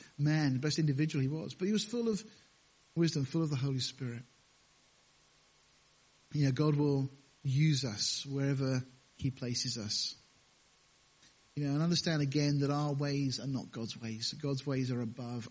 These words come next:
our ways. You know, at, at the point that Stephen was in that, that role of accepting that, that calling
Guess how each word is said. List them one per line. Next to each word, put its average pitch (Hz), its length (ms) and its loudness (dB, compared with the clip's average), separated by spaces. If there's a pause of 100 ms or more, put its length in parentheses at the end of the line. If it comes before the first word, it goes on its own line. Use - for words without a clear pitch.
our 117 220 -6
ways. 117 540 -8 (2500)
You 170 120 2
know, 170 60 4
at, 160 280 -2
at 185 60 0
the 170 60 2
point 175 280 2
that 156 80 -2
Stephen 160 400 4
was 151 140 4
in 156 100 2
that, 156 200 0 (200)
that 147 180 -2
role 147 300 4
of 135 80 2
accepting 139 560 0
that, 139 200 -2 (260)
that - 120 -6
calling 135 480 2